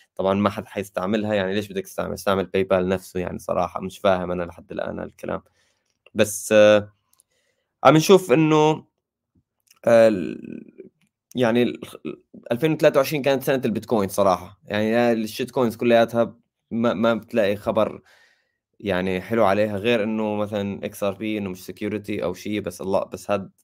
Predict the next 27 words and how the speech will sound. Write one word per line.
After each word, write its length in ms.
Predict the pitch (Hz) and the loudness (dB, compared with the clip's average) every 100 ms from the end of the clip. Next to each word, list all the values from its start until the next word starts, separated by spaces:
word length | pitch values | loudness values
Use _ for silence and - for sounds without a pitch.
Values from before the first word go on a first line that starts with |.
| _ | _
يعني 260 | 185 - - | -12 -10 -10
أنا 120 | 95 | -14
حكينا، 540 | - 95 98 95 92 92 _ _ _ _ _ _ _ _ - | -14 -12 -8 -6 -8 -12 _ _ _ _ _ _ _ _ -12
آه، 380 | 101 98 71 - | -8 -6 -6 -4
أجله 300 | 117 120 110 104 | 0 2 2 0
قصير 520 | 107 - 147 113 127 - 135 101 107 | -4 -4 -2 -2 -4 -8 -8 -6 -8
<laughs> 440 | - _ _ _ | -10 _ _ _
لحتى 300 | 104 104 104 | -8 -4 -2
ما 180 | 110 107 | 0 0
الناس 420 | 104 101 101 104 | 0 -4 -4 -6
تكتشف، 500 | - - 110 95 - _ _ | -8 -12 -12 -10 -14 _ _
تكتشف 500 | _ _ 101 92 - | _ _ -12 -10 -10
إنه 320 | 95 92 92 - _ _ _ _ _ | -8 -6 -8 -10 _ _ _ _ _
القاضية 480 | - 107 101 98 95 | 0 0 2 -2 0
هاي 240 | 98 95 | -2 -2
ع-، 340 | 90 - - - - | -4 -8 -12 -16 -20
يعني 300 | - 90 90 - | -14 -12 -12 -8
عملت 440 | 92 95 90 _ _ - | -6 -6 -8 _ _ -4
غلط 420 | 107 92 - _ | -2 -2 -8 _
كتير 240 | _ 110 92 | _ -8 -6
كبير، 360 | 90 92 98 | -8 -6 -6
بس 260 | - - - | -8 -14 -8
الله 320 | 104 107 - | 0 0 0
أعلم 320 | 82 87 110 110 | -4 -4 -10 -10
صراحة، 540 | 92 90 - 120 - _ | -8 -6 -8 -12 -14 _
نشوف 300 | 101 - 101 | -10 -6 -8
كيف. 320 | - 92 123 | -4 -4 -4